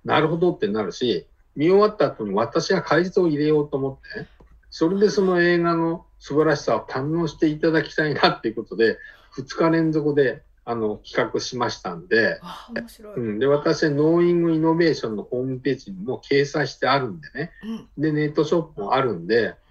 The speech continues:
Speaker 1: まあ、気になる方、アクセスしていただいていただけると嬉しいなっていうこともあってね。で、せっかくたまたまその数日前にスピリチュアルティーブイもあっ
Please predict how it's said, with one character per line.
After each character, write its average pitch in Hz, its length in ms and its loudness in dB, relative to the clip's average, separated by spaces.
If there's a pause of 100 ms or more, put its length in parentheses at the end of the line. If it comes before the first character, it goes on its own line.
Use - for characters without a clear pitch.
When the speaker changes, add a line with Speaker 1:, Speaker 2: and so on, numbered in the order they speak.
(180)
Speaker 1:
ま 131 120 0
あ、 139 40 0
気 - 140 -6
に 131 80 -2
な 143 120 2
る 123 120 -2
方、 113 280 -4
ア 131 60 -2
ク - 80 -14
セ - 320 -14
ス - 20 -12
し - 140 -14
て 110 60 -2
い - 20 2
た 110 60 2
だ 117 80 4
い 120 140 -4
て 123 120 -4
い 113 140 -4
た 127 80 -2
だ 127 120 0
け 127 140 2
る 120 140 -2
と 101 120 -2
嬉 104 240 -2
し 123 160 -4
い 92 40 -2
な 127 140 0
っ 147 120 -10
て - 100 -10
い 82 160 -10
う - 40 -18 (380)
こ 104 80 -2
と 101 120 -4
も 92 140 0
あ - 20 0
っ - 100 -8
て - 120 -10
ね。 - 60 -14 (460)
で、 202 140 4
せ 185 160 4
っ 170 100 -4
か 180 160 2
く - 120 -12
た 175 140 2
ま 165 140 2
た 170 100 -2
ま 160 100 4
そ 147 120 0
の 139 120 2
数 139 140 -6
日 135 280 -4
前 131 160 0
に 92 80 -4
ス - 140 -14
ピ 113 80 -4
リ 107 120 -4
チ 113 120 0
ュ - 20 4
ア 104 60 2
ル 98 80 -6
テ - 140 -6
ィ - 20 0
ー 101 60 -2
ブ 95 80 -4
イ 87 60 -6
も 82 140 -4
あ 95 40 -2
っ 101 60 -8